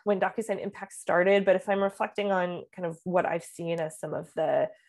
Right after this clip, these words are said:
successful elements of our program and also what I've observed from other companies that have successful impact programs,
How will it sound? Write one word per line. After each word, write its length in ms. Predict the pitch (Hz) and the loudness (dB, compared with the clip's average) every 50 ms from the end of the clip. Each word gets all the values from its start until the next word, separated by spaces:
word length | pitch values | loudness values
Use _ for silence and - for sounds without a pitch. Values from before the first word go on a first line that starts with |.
| _ _ _ _ _ _ - | _ _ _ _ _ _ -6
successful 580 | - - 208 - - 165 - - - 170 - - | -6 -4 -4 -2 -2 -4 -4 -2 -2 -2 -2 -2
elements 500 | - 127 139 165 160 156 175 196 196 - - | -4 -4 -4 -4 -2 -2 -2 -2 -4 -4 -4
of 180 | - 196 190 | -4 -2 0
our 80 | 190 190 | 0 -2
program 440 | 190 - 214 202 196 214 214 220 202 | 0 0 -2 0 2 2 2 2 0
and 80 | 196 | -2
also 200 | 185 170 - - | -4 -6 -6 -6
what 100 | - 156 | -4 -4
I've 140 | 151 160 185 | -4 -4 -6
observed 580 | 196 - 170 - - 170 165 165 165 170 165 - | -8 -10 -10 -8 -6 -4 0 2 2 0 0 -2
from 160 | - 165 165 | -6 -8 -6
other 320 | - - 160 170 165 160 - - | -6 -4 -2 -2 -2 -4 -4 -6
companies 720 | - 160 170 - 165 170 165 170 175 170 170 - - - - - | -8 -8 -8 -8 -8 -6 -4 -4 -4 -4 -6 -8 -14 -18 -18 -12
that 200 | 175 175 170 175 | -8 -8 -8 -6
have 200 | 170 170 160 - | -6 -8 -8 -8
successful 480 | - 165 - - 151 - - 160 - | -10 -8 -6 -6 -6 -4 -4 -4 -4
impact 420 | - - 165 - - 160 - - _ | -4 -6 -10 -10 -10 -12 -12 -10 _
programs, 480 | - 170 160 165 156 156 165 175 170 | -8 -6 -4 -2 -2 -2 -4 -6 -10